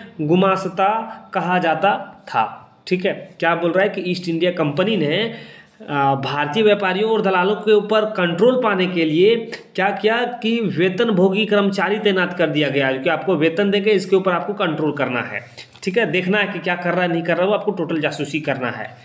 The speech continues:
ठीक है ना। अब इन, इन गुमशतों को अनेक प्रकार से काम सौंपे गए,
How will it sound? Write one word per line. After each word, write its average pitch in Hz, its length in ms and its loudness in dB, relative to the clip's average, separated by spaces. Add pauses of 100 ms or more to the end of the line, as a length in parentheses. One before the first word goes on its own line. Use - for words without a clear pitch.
(360)
ठीक 175 140 0
है 240 60 2
ना। 196 180 -2 (440)
अब - 380 -6 (680)
इन, 190 400 0
इन 254 280 2
गुमशतों 214 520 4
को 233 300 6
अनेक 202 500 0
प्रकार 196 340 2
से 226 420 4 (520)
काम 226 560 -2 (1000)
सौंपे 185 280 2
गए, 147 240 0